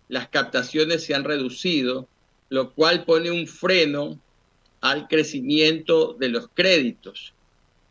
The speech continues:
Ese también es un grave problema. Aunque la banca ha preferido desde octubre del año pasado dirigir más los créditos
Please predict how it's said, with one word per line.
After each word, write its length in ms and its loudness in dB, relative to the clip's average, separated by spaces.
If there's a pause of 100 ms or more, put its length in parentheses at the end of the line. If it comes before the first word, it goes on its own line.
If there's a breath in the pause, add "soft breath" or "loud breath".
(300)
Ese 220 0
también 300 0
es 40 2
un 80 2
grave 240 2
problema. 720 0
Aunque 480 0
la 160 -2
banca 1040 -2
ha 200 -4
preferido 680 -2
desde 200 -6
octubre 380 0
del 80 2
año 220 2
pasado 640 0
dirigir 460 -6
más 200 0
los 160 0
créditos 640 -2